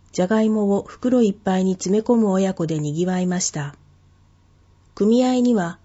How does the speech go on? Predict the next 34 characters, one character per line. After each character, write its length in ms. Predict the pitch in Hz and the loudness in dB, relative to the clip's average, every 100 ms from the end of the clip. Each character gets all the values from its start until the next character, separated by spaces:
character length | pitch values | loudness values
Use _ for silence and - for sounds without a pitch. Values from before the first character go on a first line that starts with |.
| - | -6
私 400 | 196 240 - 254 | -4 -2 0 2
を 120 | 247 | 2
含 260 | - 233 202 | 2 0 2
め 200 | 160 - | 0 -4
普 160 | - 262 | -2 0
段 220 | 247 196 | 2 0
は 100 | 160 | -2
会 260 | 185 214 | -2 -2
社 160 | 226 254 | 0 0
員 200 | 240 208 | 0 0
と 120 | 180 | -2
し 80 | 175 | -4
て 120 | 160 | -4
働 440 | 160 156 185 185 180 | -4 -4 -2 0 -2
い 60 | |
て 120 | 180 | -2
い 140 | 175 175 | -2 -2
る 120 | 175 | -2
組 340 | - 180 208 | -2 0 2
合 140 | 220 220 | 2 0
員 260 | 202 185 | 0 0
も 180 | 160 151 | -2 -2
お 80 | 160 | -2
り、 220 | 147 147 - _ _ _ _ | -2 -6 -10 _ _ _ _
平 180 | - 233 | 2 4
日 300 | 240 247 247 | 2 -2 0
に 120 | 247 | 0
作 160 | 254 247 | 0 2
業 240 | 233 196 | 2 2
で 140 | 170 160 | 0 -2
き 120 | 196 | 0
る 140 | 190 | 0
の 120 | 170 | 0
は 220 | 151 143 | -2 -4